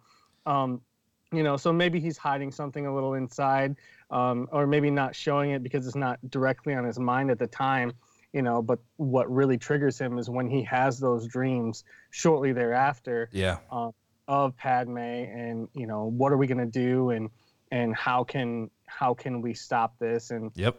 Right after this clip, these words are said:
Speaker 1: and that could have been a very quick domino effect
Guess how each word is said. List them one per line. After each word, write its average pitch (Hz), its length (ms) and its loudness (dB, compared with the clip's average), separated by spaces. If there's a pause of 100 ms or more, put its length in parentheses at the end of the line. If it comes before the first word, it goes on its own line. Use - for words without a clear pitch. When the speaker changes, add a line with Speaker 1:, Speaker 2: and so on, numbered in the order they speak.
(140)
Speaker 1:
and 131 200 -2 (140)
that 143 300 2
could 170 80 2
have 151 120 2
been 139 140 0
a 127 80 -2
very 127 520 -2 (320)
quick 165 480 2 (360)
domino 139 480 0
effect 127 400 -4